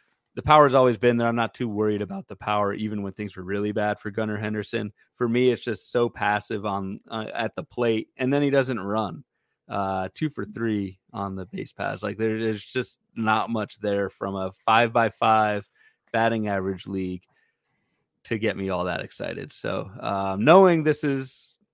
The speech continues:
prospect pedigree and he could turn this on in, in, in a second, make me look like an idiot, um, I think that two fifteen second chance A D P is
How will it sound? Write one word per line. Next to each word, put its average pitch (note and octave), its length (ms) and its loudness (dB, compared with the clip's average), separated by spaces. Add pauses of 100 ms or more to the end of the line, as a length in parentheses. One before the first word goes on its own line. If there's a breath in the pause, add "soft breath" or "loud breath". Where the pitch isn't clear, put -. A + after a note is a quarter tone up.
prospect A2+ 420 0
pedigree B2 500 2
and G#2 80 -6
he G#2+ 100 -6
could A2+ 140 -8
turn A#2 200 -2
this A2 180 -4
on A2 220 0
in, G2+ 280 -6
in, G#2 200 -6
in A2 240 -6
a G#2 60 -4
second, A2 400 -2
make G2+ 180 -6
me G#2 80 -6
look G#2 180 -2
like G2+ 180 0
an A2 80 2
idiot, G#2+ 380 4 (520 soft breath)
um, G2+ 400 -4
I G#2 120 0
think G#2+ 300 -6
that G2+ 260 -4
two A#2+ 160 -4
fifteen G#2 840 -4
second G#2 420 -6
chance G2+ 340 -8
A G2 100 -4
D F#2+ 120 -6
P F#2+ 520 -10 (180)
is F#2 280 -16